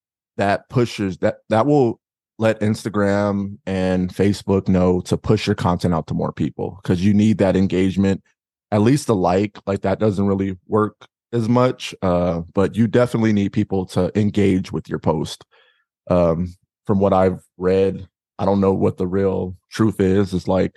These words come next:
they'll send it out to ten or twenty percent of your followers. If they don't engage with it, they're not gonna send it to more people. So you have to get your core people to actually engage with your post first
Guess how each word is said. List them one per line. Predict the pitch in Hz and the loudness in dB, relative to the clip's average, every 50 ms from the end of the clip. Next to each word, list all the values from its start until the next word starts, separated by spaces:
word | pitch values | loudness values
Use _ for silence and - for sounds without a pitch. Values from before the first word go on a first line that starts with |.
| _ _ _ _ _ _ _ _ _ - | _ _ _ _ _ _ _ _ _ 0
they'll | 101 98 101 | 0 2 2
send | - - 110 104 90 | 2 2 2 2 2
it | 107 95 | 2 2
out | 98 98 98 - | 2 2 0 0
to | - 87 | -2 -4
ten | - - - 101 98 | -2 -2 0 0 2
or | 98 98 | 0 -2
twenty | - - 104 98 101 98 | -2 -4 -4 -2 -2 -2
percent | - 101 - - 104 98 | -4 -6 -4 -2 -2 -2
of | 95 87 | -2 -2
your | 90 90 | -4 -2
followers. | - 113 127 127 123 123 135 143 135 135 139 143 139 - - _ - | 0 0 0 0 -2 -2 -2 0 0 -2 -2 -4 -8 -12 -16 _ -6
If | 107 104 - | -4 -4 -2
they | - 104 | 0 2
don't | 110 117 123 120 | 2 2 2 2
engage | 117 107 113 110 123 127 123 | 2 2 2 0 0 0 -2
with | 135 147 151 147 - | -2 -4 -4 -4 -4
it, | 160 160 - - | -6 -6 -6 -4
they're | - 107 | -2 0
not | 107 104 98 - | 0 0 0 -2
gonna | - 95 98 | -2 -4 -4
send | 90 - 95 92 87 | -4 -4 -4 -4 -4
it | - | -4
to | - 90 | -6 -6
more | 87 82 - - | -6 -6 -6 -8
people. | - - - - - - - - | -6 -8 -8 -8 -8 -12 -12 -12
So | - - - - - - - - _ _ _ _ _ _ _ - | -6 -4 -2 -2 0 -2 -4 -4 _ _ _ _ _ _ _ -2
you | - 107 | 0 2
have | 101 101 107 - - | 4 2 2 2 0
to | 120 101 | -2 0
get | 107 110 104 95 - | 2 2 0 0 0
your | 90 101 90 | -2 -4 -4
core | - - - 123 123 127 123 | -4 -2 0 2 2 2 2
people | - - 113 107 - 87 92 92 | 2 0 -2 -2 -2 -4 -6 -4
to | - - | -4 -2
actually | 85 92 95 - - 90 90 | -2 -2 -2 -4 -4 -4 -4
engage | 90 90 - 90 95 92 90 - | -4 -4 -2 -2 -2 -2 -2 -4
with | 92 85 - | -10 -10 -10
your | - - | -10 -8
post | - - 90 87 82 - | -4 -2 -2 -2 -2 -4
first | - 98 95 90 85 76 - - - | -2 0 0 0 0 -2 -6 -10 -16